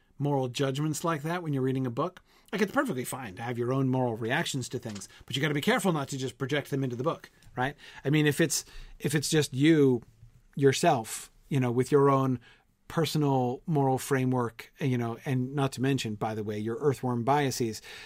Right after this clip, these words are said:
um, that lead you to react in one way. Well, what does that say, right? That's in, might be, tell us something interesting about you, but it doesn't say anything necessarily interesting about the book or the character, right? So you always have to look internally,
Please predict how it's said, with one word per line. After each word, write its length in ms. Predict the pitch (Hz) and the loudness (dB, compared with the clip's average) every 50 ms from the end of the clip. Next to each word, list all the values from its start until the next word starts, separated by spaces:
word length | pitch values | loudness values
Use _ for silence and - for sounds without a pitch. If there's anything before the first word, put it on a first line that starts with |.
| - - - - | -18 -20 -8 -2
um, 320 | - 135 123 117 113 107 - - - - - - | 0 2 2 2 0 -4 -6 -12 -20 -18 -4 0
that 220 | 127 156 151 151 | 2 2 2 4
lead 200 | 147 160 160 143 131 | 4 4 6 6 4
you 80 | 139 131 | 4 4
to 100 | - 135 | 4 4
react 400 | 131 135 135 135 139 139 - 147 | 6 6 6 4 4 0 0 0
in 140 | 139 131 123 | 2 2 2
one 160 | 123 127 135 | 2 2 2
way. 160 | 170 180 147 | 2 2 0
Well, 340 | 127 139 143 143 135 123 - - - - _ - | 2 4 4 4 4 2 -2 -10 -20 -20 _ -4
what 160 | 143 139 143 | 0 2 2
does 120 | 139 127 | 2 2
that 180 | 143 143 143 127 | 0 -2 -4 -6
say, 280 | - - 131 120 - _ _ - | -10 -12 -12 -14 -18 _ _ -8
right? 200 | 123 120 123 123 - _ - | -6 -6 -6 -10 -14 _ -4
That's 260 | 165 160 - - - | -2 -2 0 0 0
in, 300 | 156 151 143 127 113 123 | 0 0 0 -2 -2 0
might 220 | 135 139 131 - | 0 0 0 0
be, 120 | 127 123 117 | -2 -4 -2
tell 220 | - 147 143 135 | 0 0 2 2
us 80 | 123 - | 2 0
something 300 | 147 135 - 139 135 131 | -2 0 0 0 0 0
interesting 360 | 127 120 131 120 - 131 120 | 0 -2 -4 -6 -4 -4 -4
about 280 | 113 110 113 110 120 | -4 -4 -6 -4 0
you, 180 | 135 185 226 208 | 4 4 4 4
but 100 | 135 131 | 4 2
it 60 | 131 | 0
doesn't 220 | 127 147 147 143 131 | 0 0 0 -2 -2
say 160 | - 143 139 | -2 0 0
anything 340 | 127 120 120 - 135 127 127 | 0 -2 -4 -4 -4 -4 -2
necessarily 640 | 123 - - 117 - - 127 117 113 110 110 110 | -4 -4 -6 -4 -2 -2 -2 -2 -2 -4 -4 -4
interesting 440 | 117 113 120 - - 123 117 113 120 - | -4 -6 -8 -8 -8 -8 -8 -8 -10 -10
about 220 | - 139 127 120 107 | -8 -6 -6 -6 -6
the 80 | - | -6
book 240 | 117 117 120 104 - | -6 -6 -6 -8 -8
or 20 | 98 | -14
the 80 | 110 | -14
character, 540 | - - 135 135 127 120 - - - - - - - - - | -8 -6 -6 -6 -6 -8 -12 -14 -18 -20 -20 -20 -20 -16 -10
right? 160 | - 127 127 - - - - - - | -8 -8 -8 -8 -14 -18 -20 -14 -8
So 120 | - - | -4 -2
you 60 | 160 | -2
always 200 | 139 151 165 160 | 0 0 0 0
have 180 | - 170 156 - | 0 -2 -2 -2
to 80 | - 147 | -2 -2
look 300 | 147 156 139 - - - | 0 -2 -2 -4 -8 -4
internally, 640 | - 185 160 143 - 165 160 147 131 110 95 87 - | 0 0 0 2 2 2 0 0 0 -4 -6 -12 -16